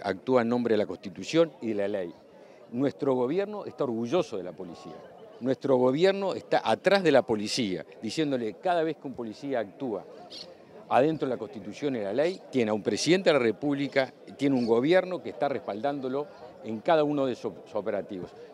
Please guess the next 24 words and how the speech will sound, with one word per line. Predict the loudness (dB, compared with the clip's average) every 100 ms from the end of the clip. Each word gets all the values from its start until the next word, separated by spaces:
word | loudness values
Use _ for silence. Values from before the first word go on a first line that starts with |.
| -4 6
Todo | 8 8 4 0 -14 -20 -20 -20 -20 -20 -18 -18 -20 -6
el | -2 -2
peso | 2 2 2 -6 -14 -16 -20 -20 -20 -16
de | -6
la | -4
Constitución | -4 -6 -10 -14 -10 -8 -6
y |
la | -4 -4
ley | -4 -6
para | -2 -2
proteger | 0 -2 -2 -2 -2
a |
nuestros | 0 0 -2
policías | -2 -4 -2 -2 -4 -6
que | -8
nos | -6
protegen | -8 -6 -8 -8 -12 -14
a |
nosotros. | -14 -12 -12 -14 -6
Cuando | -2 0
un | 0
policía | 0 0 2 0
actúa | 0 0 0
mal, | 0 -2